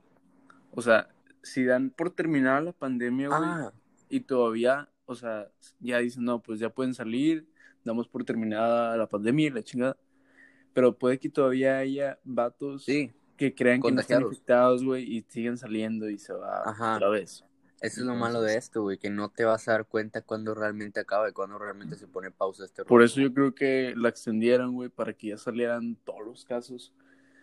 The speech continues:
Speaker 1: y ya la gente
Speaker 2: Sí.
Speaker 1: ya no salga, güey.
Speaker 2: Ajá. No, y,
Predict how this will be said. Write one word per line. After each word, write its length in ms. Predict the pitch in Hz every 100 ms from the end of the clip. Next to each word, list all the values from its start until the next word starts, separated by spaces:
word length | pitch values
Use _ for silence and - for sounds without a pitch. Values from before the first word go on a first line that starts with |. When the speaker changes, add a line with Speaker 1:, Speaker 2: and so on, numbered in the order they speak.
| _ _ _ _ _ -
Speaker 1:
y 140 | 120
ya 100 | 110
la 80 | 110
gente 220 | 110 110
Speaker 2:
Sí. 40 | 110
Speaker 1:
ya 60 | 113
no 100 | 110
salga, 320 | - 123 107
güey. 160 | - - _ _ _ _
Speaker 2:
Ajá. 440 | 110 107 117 131 101 _ _ _ _ _ _ _ _ _ -
No, 300 | 127 131 - _
y, 380 | 123 117 110